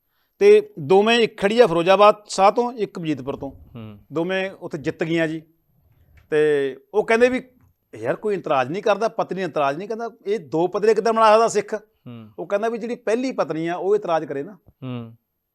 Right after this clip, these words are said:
Speaker 1: ਵੀ ਮੇਰੇ, ਮੇਰੇ ਤੋਂ ਬਿਨਾਂ ਪੁੱਛੇ ਦੂਜਾ ਵਿਆਹ ਕਰਾਇਆ, ਉਹਦਾ ਇਤਰਾਜ਼ ਨਹੀਂ ਕਰਦੀ, ਉਹ ਤਾਂ ਵੋਟਾਂ 'ਚ ਬਰਾਬਰ ਖੜੀ ਆ,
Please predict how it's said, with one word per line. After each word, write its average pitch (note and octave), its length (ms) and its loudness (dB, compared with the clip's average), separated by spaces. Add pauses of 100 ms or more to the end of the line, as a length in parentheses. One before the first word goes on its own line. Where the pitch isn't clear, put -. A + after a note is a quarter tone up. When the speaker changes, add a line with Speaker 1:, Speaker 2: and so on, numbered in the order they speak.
(480)
Speaker 1:
ਵੀ D#3+ 120 -2
ਮੇਰੇ, C#3+ 320 -2
ਮੇਰੇ C#3 220 -8
ਤੋਂ D#3 160 -6
ਬਿਨਾਂ D3 180 -2
ਪੁੱਛੇ D3 300 -6
ਦੂਜਾ C#3 300 -6
ਵਿਆਹ D#3 180 -2
ਕਰਾਇਆ, C3+ 280 -8 (540)
ਉਹਦਾ G3+ 180 2
ਇਤਰਾਜ਼ D#3+ 320 2
ਨਹੀਂ E3+ 120 -6
ਕਰਦੀ, F3+ 280 -2
ਉਹ F#3+ 80 -4
ਤਾਂ G3 120 0
ਵੋਟਾਂ D3+ 300 -4
'ਚ D#3 40 -6
ਬਰਾਬਰ C3+ 320 -6
ਖੜੀ F3 240 -4
ਆ, E3+ 60 -6